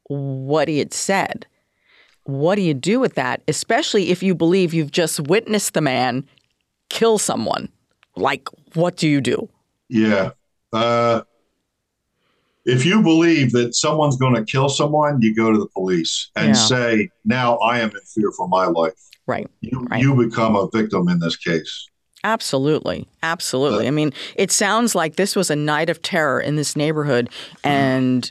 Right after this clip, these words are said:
Speaker 1: and he, it sounds like he terrorized everyone and frightened them, and understandably so if you're firing.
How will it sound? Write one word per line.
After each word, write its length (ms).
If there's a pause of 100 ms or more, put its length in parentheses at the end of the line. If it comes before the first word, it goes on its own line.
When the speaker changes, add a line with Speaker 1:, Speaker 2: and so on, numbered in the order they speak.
(120)
Speaker 1:
and 600 (440)
he, 480
it 140
sounds 300
like 160
he 160
terrorized 840
everyone 560
and 240
frightened 480
them, 360
and 120
understandably 600
so 240
if 120
you're 100
firing. 600